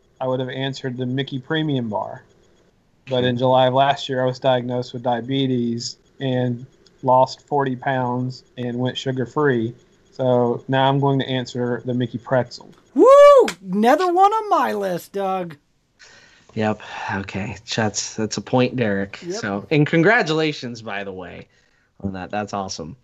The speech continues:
Speaker 2: Yes.
Speaker 1: Thank you.
Speaker 3: Um, and you, like, did Disney runs yourself to forty less pounds, right? You just walked it off in the park?
Speaker 1: Um, I changed my diet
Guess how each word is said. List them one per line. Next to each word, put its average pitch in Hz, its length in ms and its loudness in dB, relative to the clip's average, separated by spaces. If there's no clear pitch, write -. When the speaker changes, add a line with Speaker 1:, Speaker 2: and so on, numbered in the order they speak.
Speaker 2:
Yes. 135 120 -16
Speaker 1:
Thank 175 180 -6
you. 123 80 -10
Speaker 3:
Um, 92 480 -8
and 113 100 -4
you, 131 100 2
like, 117 300 0
did 117 200 -4
Disney 131 360 2
runs 117 560 -2
yourself 104 440 -6
to 107 100 -10
forty 107 340 -6
less 98 220 -6
pounds, 92 480 -6
right? 95 280 0
You 101 120 -6
just - 440 -10
walked 101 340 -2
it 107 60 -6
off 101 240 -2
in 107 60 -6
the 101 60 -8
park? 101 440 -6
Speaker 1:
Um, 160 320 -2
I 165 80 0
changed 208 300 -4
my 143 140 0
diet 123 500 -2